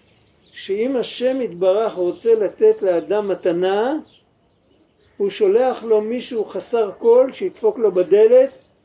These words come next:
ויבקש ממנו עזרה, יבקש ממנו לחם, יבקש ממנו מים. זה המתנה שהוא שולח לו. פלא. איזה מתנה זאת? הרבה פעמים העזרה הזאת שאני נותן לו,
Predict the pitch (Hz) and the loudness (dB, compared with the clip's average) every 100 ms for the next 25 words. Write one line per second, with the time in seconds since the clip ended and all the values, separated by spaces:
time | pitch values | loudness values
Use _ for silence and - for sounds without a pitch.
0 | _ - 180 185 240 226 240 220 214 196 | _ -2 0 0 -4 -6 -2 -2 0 -2
1 | 170 190 175 160 156 156 170 160 185 170 | -2 -4 -6 -8 -10 -10 -10 -8 -4 0
2 | 170 190 185 160 156 143 147 156 - 160 | 0 0 -2 -6 -6 -8 -10 -10 -10 -6
3 | 156 160 175 170 160 151 _ _ _ _ | -4 -4 -4 -4 -6 -8 _ _ _ _
4 | _ _ _ _ _ - 214 294 269 262 | _ _ _ _ _ -4 -2 0 -2 -2
5 | 254 247 233 190 202 175 151 - 135 123 | -4 -4 -6 -6 -4 -2 -2 -6 -14 -20
6 | _ _ _ _ _ _ _ _ _ _ | _ _ _ _ _ _ _ _ _ _
7 | _ _ _ 277 262 190 - _ _ _ | _ _ _ 0 0 0 -6 _ _ _
8 | _ _ - _ _ - 170 220 202 202 | _ _ -20 _ _ -8 -4 -2 -2 -2
9 | 180 165 170 185 _ _ _ _ _ _ | -2 -2 -4 -6 _ _ _ _ _ _
10 | _ _ _ _ _ - 175 185 262 262 | _ _ _ _ _ -2 2 2 2 0
11 | 247 262 285 247 202 185 160 180 262 277 | -2 -4 -6 -4 -2 -2 -4 -6 -4 -4
12 | 214 254 - 214 233 247 226 - 262 269 | -6 -6 -4 -6 -4 -6 -6 -6 -6 -6
13 | 269 294 285 | -6 -8 -8